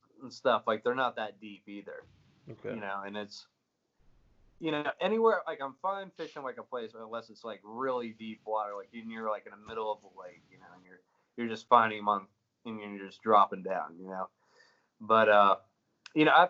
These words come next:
Speaker 1: I had, like, a, I did have a fish finder for a little while, and then like,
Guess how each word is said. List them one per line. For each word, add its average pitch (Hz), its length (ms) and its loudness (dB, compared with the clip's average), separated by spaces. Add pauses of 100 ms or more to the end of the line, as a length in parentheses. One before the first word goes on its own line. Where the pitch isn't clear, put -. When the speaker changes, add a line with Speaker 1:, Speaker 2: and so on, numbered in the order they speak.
Speaker 1:
I 165 140 0
had, 160 260 -6
like, 147 220 -10
a, 123 260 -10
I 139 140 -6
did 147 260 -10
have 127 180 -8
a 110 60 -20
fish 131 300 -16
finder 123 360 -8
for 117 80 -16
a 104 100 -14
little 113 200 -10
while, 120 320 -2
and 110 120 -20
then 107 260 -10 (500)
like, 107 260 -8